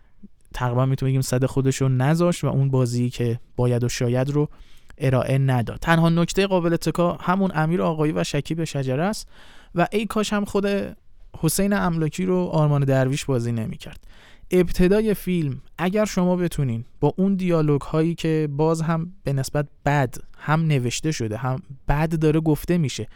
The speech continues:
و اصلاً شما حس و حال یک فضای جبهه و جنگ رو ندارین،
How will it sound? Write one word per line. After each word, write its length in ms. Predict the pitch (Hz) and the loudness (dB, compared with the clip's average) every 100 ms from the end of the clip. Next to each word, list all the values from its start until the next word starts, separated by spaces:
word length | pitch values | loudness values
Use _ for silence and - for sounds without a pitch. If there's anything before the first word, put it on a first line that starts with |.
| - - - - | -20 -20 -12 -4
و 40 | |
اصلاً 180 | 135 156 | 0 0
شما 380 | - 147 156 - - | 0 0 0 -2 -6
حس 380 | - 139 - | -4 -4 0
و 60 | 143 | 0
حال 300 | 120 170 214 | 2 2 2
یک 380 | 185 135 - - - - - - - - - | 2 0 -2 -8 -20 -20 -20 -20 -20 -20 -6
فضای 300 | 131 127 127 | 0 2 2
جبهه 280 | 127 127 - | 0 0 0
و 100 | 127 | -2
جنگ 300 | 123 127 120 | 0 0 -2
رو 300 | 120 123 120 - | -2 -2 -2 -4
ندارین، 600 | 135 135 131 127 123 | 0 2 2 2 0